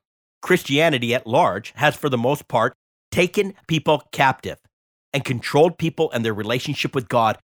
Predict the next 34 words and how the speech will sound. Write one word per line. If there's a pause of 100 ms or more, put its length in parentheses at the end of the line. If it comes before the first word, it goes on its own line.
with
their
version (100)
of
the
law, (680)
with
their
rules
for
what
it
means
to
be
a
good
Christian. (1400)
As
with
Judaism,
this
has
impacted
and
controlled
people's
acceptance
before
others, (720)
which
impacted
their
participation